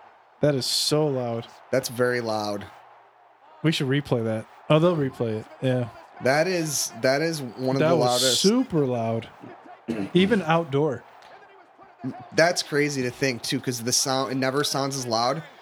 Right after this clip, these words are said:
Speaker 2: Dude, that crowd was really,
Speaker 1: Well,
Speaker 2: really loud.
Speaker 1: everyone's standing and they threw their hands up when he kicked out. So you can tell it was, like, a massive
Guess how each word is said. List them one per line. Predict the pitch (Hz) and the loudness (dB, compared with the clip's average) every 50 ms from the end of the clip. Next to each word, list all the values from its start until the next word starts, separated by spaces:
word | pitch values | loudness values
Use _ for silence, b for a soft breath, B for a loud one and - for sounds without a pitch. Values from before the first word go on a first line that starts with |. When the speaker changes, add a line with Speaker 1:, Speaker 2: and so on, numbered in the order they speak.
| B B B B _ | B B B B _
Speaker 2:
Dude, | 135 127 107 90 | -2 -2 -2 0
that | 123 123 135 151 - | 0 0 0 0 0
crowd | - 170 151 147 143 127 | -2 -2 0 0 0 -2
was | 120 110 101 | -4 -6 -6
really, | 98 98 104 110 110 113 117 120 123 123 131 127 120 - | -4 -4 -2 -2 -2 -2 -2 -2 -2 -4 -4 -8 -4 0
Speaker 1:
Well, | - 170 180 185 | 2 4 4 4
Speaker 2:
really | 117 120 120 117 | 2 0 -2 -4
loud. | 117 - 104 110 101 101 101 95 | -4 -4 -2 -2 0 0 0 2
Speaker 1:
everyone's | 151 156 175 196 208 196 190 185 | 2 4 4 4 2 2 0 0
standing | - - - 165 165 175 170 170 160 | -4 0 2 2 4 4 2 2 0
and | 156 | 0
they | 147 131 | -2 -4
threw | - - 156 160 | -4 -4 -2 -2
their | 147 135 120 | -2 -2 -2
hands | 123 147 147 147 143 127 | 0 0 0 0 0 0
up | 120 113 107 | -2 -2 -2
when | 123 123 | -2 -2
he | 123 | -2
kicked | 117 - 135 127 - | 0 0 0 2 2
out. | 139 131 131 113 110 | 2 2 2 0 2
So | - 143 | 2 2
you | 143 | 2
can | 143 151 135 | 2 2 -2
tell | - - 156 151 139 131 | 2 4 4 4 4 2
it | 123 120 | 0 -2
was, | 113 110 - | -2 -2 -2
like, | - 113 113 113 - | -2 -2 -2 -2 -2
a | 113 | -2
massive | 113 117 127 139 135 131 131 - - 127 113 107 - - - | -2 0 2 2 2 2 0 -2 -2 -2 -2 -2 -6 -10 -12